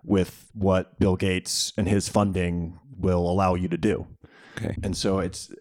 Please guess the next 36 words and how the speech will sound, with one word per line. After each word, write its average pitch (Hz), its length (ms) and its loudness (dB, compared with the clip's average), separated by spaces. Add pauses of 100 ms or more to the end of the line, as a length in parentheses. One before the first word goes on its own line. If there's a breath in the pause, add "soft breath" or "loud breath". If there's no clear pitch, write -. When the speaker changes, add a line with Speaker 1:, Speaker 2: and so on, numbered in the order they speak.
(360)
Speaker 1:
to, 98 140 2
to 87 160 -4
go 104 120 0
back 98 160 0
to - 80 -6
the 98 40 -6
question 95 360 -2
is, 85 200 -10
is 98 120 -10
why 104 280 2
do 120 80 2
you 120 120 6
think - 340 2
there's 92 640 -2 (1080 soft breath)
this 98 540 0 (920)
vocal 113 1000 6 (920)
acknowledgement 107 920 2
or 92 120 -2
vocal 104 600 2
admission 104 500 2
that 92 200 -2
things 101 260 0
need 95 160 -2
to 87 60 -4
be 95 120 -2
done, 90 640 0
and 90 240 0
yet 90 320 -2
there 87 180 0
is 85 180 0
such - 220 0
a 90 60 2
lack 87 380 0
of 80 560 -10
follow 85 340 0
through - 280 -8